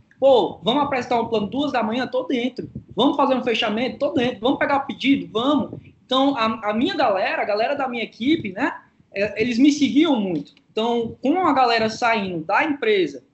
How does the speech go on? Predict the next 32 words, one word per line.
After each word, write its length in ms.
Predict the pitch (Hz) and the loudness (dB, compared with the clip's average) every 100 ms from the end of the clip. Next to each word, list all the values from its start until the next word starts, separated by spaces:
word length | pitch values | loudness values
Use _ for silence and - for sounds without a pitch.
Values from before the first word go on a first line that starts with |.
| _ _ | _ _
da, 360 | - 170 175 165 | -6 -2 0 0
da, 380 | 160 165 151 135 | -2 -2 -2 -4
da 120 | 156 | -6
Rinode, 520 | 156 208 220 165 143 143 | -4 -2 0 0 -2 -2
indo 240 | 208 277 | 0 0
pra 200 | - 214 | 2 2
outra 200 | 226 254 | 2 0
empresa 300 | 240 220 214 | -2 0 0
de 100 | 180 | -4
multinível, 640 | 185 180 - 165 220 220 170 | -10 -10 -6 -2 -2 -2 -2
que 120 | 180 | -2
era 200 | 175 180 | 0 0
legal, 380 | 160 170 214 220 | 0 0 0 0
que 100 | 180 | -4
não 120 | 175 | -4
era 100 | 175 | -4
pirâmide, 540 | 170 160 247 196 - _ _ - - | -4 -4 -2 -2 -8 _ _ -14 -4
eu 100 | 170 | -4
não 80 | |
perdi 300 | 202 202 175 | 0 0 0
ninguém. 380 | 196 233 247 147 | -2 0 0 0
Pelo 220 | - 202 | -2 -4
contrário, 520 | 226 277 277 233 165 - - _ _ | 0 0 2 2 2 -2 -14 _ _
pessoas 420 | - 170 214 226 226 | -4 -2 2 0 -2
que 180 | 226 | -4
eram 260 | 190 180 170 | 0 0 0
da 180 | 165 165 | -2 -2
equipe 300 | 170 202 262 | -2 -8 -4
deles 560 | 220 208 254 311 - - | 2 4 4 0 -6 -8
vieram 340 | 175 202 208 | 0 2 2
me 180 | 208 311 | 2 2
procurar, 720 | - 302 294 240 185 - - | 2 -2 -2 -2 0 -2 -4